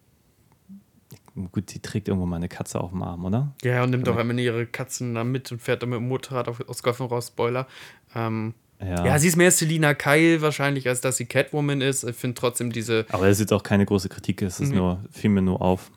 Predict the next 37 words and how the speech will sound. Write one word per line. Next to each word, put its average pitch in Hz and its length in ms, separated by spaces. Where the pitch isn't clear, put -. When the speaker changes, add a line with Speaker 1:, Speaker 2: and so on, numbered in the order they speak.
Speaker 1:
Weil 107 120
ich, 98 80
äh, 110 300
so 127 80
ein 123 100
bisschen 131 540
ist 127 120
es 127 160
aber 113 240
für 120 100
mich 107 180
stellvertretend 107 680
wie 101 80
der 101 320
Riddler, 104 420
dem 110 440
ich 104 100
denk, 104 180
so - 100
das, 104 220
was - 280
den 104 220
Riddler 120 380
für 127 120
mich 120 200
mal 117 80
ausgemacht 120 500
hat, - 140
nämlich 104 240
auch - 160
die 104 100
diebische 110 380
Freude 120 420
an - 80
diesen - 180
Speaker 2:
Mhm. 139 60
Speaker 1:
Rätseln, 120 460